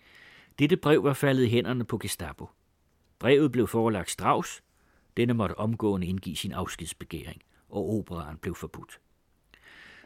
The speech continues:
På tysk blev den derefter kun opført i Prag og i det frie Schweiz. Senere blev den på italiensk opført i Milano Scala med speciel billigelse af Mussolini, der dengang endnu ikke havde underkastet sig racelæren.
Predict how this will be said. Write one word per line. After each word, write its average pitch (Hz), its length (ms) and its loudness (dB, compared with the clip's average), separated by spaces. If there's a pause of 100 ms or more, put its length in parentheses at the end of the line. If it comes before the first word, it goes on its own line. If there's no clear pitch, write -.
På 127 100 -8
tysk - 400 -4
blev 131 160 0
den 113 120 -8
derefter 113 360 0
kun 160 260 2
opført - 480 -4
i - 60 -14
Prag 117 340 -2 (360)
og 139 120 0
i - 20 0
det 98 120 -6
frie 92 260 -4
Schweiz. - 560 -8 (960)
Senere 143 460 6
blev 110 180 2
den 95 120 -6
på - 120 -10
italiensk 98 640 -6
opført 104 440 -6
i 95 120 -6
Milano 85 380 -4
Scala 127 520 -2 (100)
med 87 100 -10
speciel - 480 -6
billigelse 101 500 -6
af 90 60 -4
Mussolini, 82 540 -4
der 92 120 -6
dengang 95 440 -6
endnu 107 300 -2
ikke 95 260 -4
havde 90 180 -6
underkastet 87 600 -8
sig 92 140 -8
racelæren. 85 640 -6